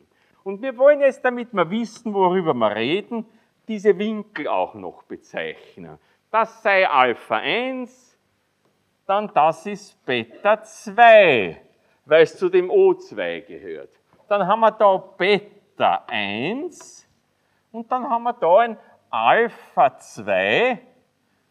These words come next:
na, weil es zum Bild, zum, zum, zum Punkt B gehört. Zuerst geht's ja da weg, dann kommt's da herüber, nicht? A, B. Wollen wir uns so überlegen. Und außerdem, dann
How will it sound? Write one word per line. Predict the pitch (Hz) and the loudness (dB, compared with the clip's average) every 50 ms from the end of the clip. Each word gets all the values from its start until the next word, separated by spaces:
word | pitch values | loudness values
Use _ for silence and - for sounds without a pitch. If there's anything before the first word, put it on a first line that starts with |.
| _ - _ _ _ _ _ _ _ - | _ -20 _ _ _ _ _ _ _ -12
na, | 214 240 247 220 | -6 -6 -2 2
weil | 233 240 | 4 4
es | 233 214 - - | 4 2 -2 -8
zum | 262 247 226 - | -8 -8 -8 -8
Bild, | - 202 180 170 165 151 - - _ | -8 -8 -6 -6 -8 -10 -12 -16 _
zum, | - 214 196 185 175 | -4 -4 -4 -4 -4
zum, | - 208 202 190 - | -8 -10 -10 -8 -6
zum | - 202 196 185 | -6 -6 -6 -4
Punkt | - 202 202 190 - _ _ - | -4 -4 -4 -4 -6 _ _ 4
B | 190 180 175 165 160 147 139 120 | 6 6 8 8 6 6 4 0
gehört. | 117 - - 143 127 120 - - | -2 -6 -4 -2 -2 -2 -4 -10
Zuerst | _ _ - 139 127 151 196 240 233 - - - - _ _ - | _ _ -4 -2 2 4 4 4 4 2 -2 -18 -20 _ _ -6
geht's | 214 214 214 208 - | -4 -4 -4 -4 -6
ja | - 214 | -8 -8
da | 208 - 196 190 196 185 | -6 -4 -2 -2 -2 -4
weg, | 202 202 196 196 _ _ | -6 -8 -10 -10 _ _
dann | - 98 104 123 135 151 156 160 160 165 156 147 | -8 -4 -2 0 0 0 0 -2 -4 -6 -8 -10
kommt's | - - 160 156 147 143 - - | -8 -8 -6 -6 -6 -10 -12 -8
da | - 160 143 | -4 -4 -4
herüber, | 123 120 113 113 107 92 87 82 | -4 -4 -6 -8 -8 -10 -10 -12
nicht? | 87 117 156 - _ _ _ _ _ _ _ _ | -12 -14 -16 -16 _ _ _ _ _ _ _ _
A, | - 117 117 123 131 147 160 165 160 | -8 -4 -2 0 0 0 0 0 -2
B. | 160 - - 135 131 123 110 92 80 - _ _ _ _ _ _ _ _ _ _ _ _ _ _ _ _ _ _ _ _ _ _ _ _ _ _ _ _ _ _ - | -2 -4 -6 -4 -2 -2 -4 -4 -8 -12 _ _ _ _ _ _ _ _ _ _ _ _ _ _ _ _ _ _ _ _ _ _ _ _ _ _ _ _ _ _ -6
Wollen | 131 139 160 160 156 | -2 -2 -2 -2 -4
wir | 151 156 143 | -6 -6 -6
uns | 139 131 - - | -6 -8 -10 -6
so | - 120 131 131 - - _ _ - | -4 -4 -4 -4 -6 -10 _ _ -8
überlegen. | 180 190 185 170 175 165 156 143 151 165 | -2 0 0 0 2 0 0 -2 -2 -4
Und | 170 170 185 | -4 -4 -2
außerdem, | - 208 254 277 - - 240 226 220 220 208 202 185 180 - _ _ _ _ - | 0 0 0 0 0 -2 -4 -2 -2 -4 -4 -4 -8 -10 -14 _ _ _ _ -6
dann | 220 226 226 208 | -4 -4 -4 -6